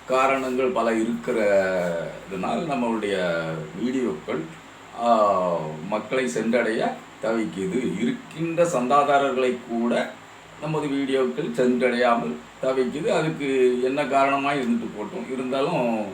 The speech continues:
தொடர்ந்து நம்ம வீடியோ போடுறோம். அது வந்து நம்ம மக்கள் மீது உள்ள அன்பாலும் பிரியத்தாலும் எதிர்கால மக்களின் நன்மைக்காகவும் நம்மளால் முடிந்த வேலைகளை செய்ய வேண்டும் என்பதற்காகத்தான் நாம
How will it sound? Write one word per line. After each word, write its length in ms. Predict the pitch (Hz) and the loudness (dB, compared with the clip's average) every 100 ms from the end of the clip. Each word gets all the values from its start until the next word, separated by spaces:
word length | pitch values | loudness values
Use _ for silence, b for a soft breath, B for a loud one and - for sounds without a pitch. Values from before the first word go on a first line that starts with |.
| - - - - | -12 -20 -16 -4
தொடர்ந்து 360 | 117 135 147 | -2 -2 -2
நம்ம 220 | 139 120 113 | -2 0 2
வீடியோ 440 | 104 92 104 117 113 | 2 0 0 0 0
போடுறோம். 380 | 95 95 160 | 0 -4 -4
அது 140 | - 120 | -6 -4
வந்து 300 | 107 - - | -6 -4 -6
நம்ம 180 | 208 262 | -4 -4
மக்கள் 400 | 240 170 - 175 | -4 -8 -8 -4
மீது 420 | 160 131 131 135 113 | -2 -2 -4 -4 -4
உள்ள 420 | 104 113 117 - - - | -2 -2 -2 -4 -10 -8
அன்பாலும் 800 | 90 113 117 104 98 92 104 151 | -2 2 4 4 2 2 -2 -6
பிரியத்தாலும் 840 | - 107 113 - 98 90 90 139 101 | -6 -4 -4 -2 -2 0 0 -2 -2
எதிர்கால 640 | 107 139 135 143 139 147 | -2 -4 0 4 6 4
மக்களின் 560 | 123 98 - 131 131 104 | 0 -4 -4 -4 -2 -2
நன்மைக்காகவும் 880 | 98 120 131 113 117 107 104 - - | -2 0 -2 -2 2 2 2 -4 -4
நம்மளால் 580 | 117 - 185 226 254 185 | -4 0 2 4 2 0
முடிந்த 560 | 151 156 220 285 262 | -4 -6 -8 -6 -2
வேலைகளை 540 | 196 175 165 165 196 180 | 2 2 4 2 2 0
செய்ய 280 | 156 151 156 | 0 0 0
வேண்டும் 280 | 151 143 | -2 -4
என்பதற்காகத்தான் 880 | 139 131 131 127 120 127 127 127 - - B B B | -4 -2 -2 -2 0 0 2 -2 -4 -6 B B B
நாம 300 | 123 131 131 | 0 2 4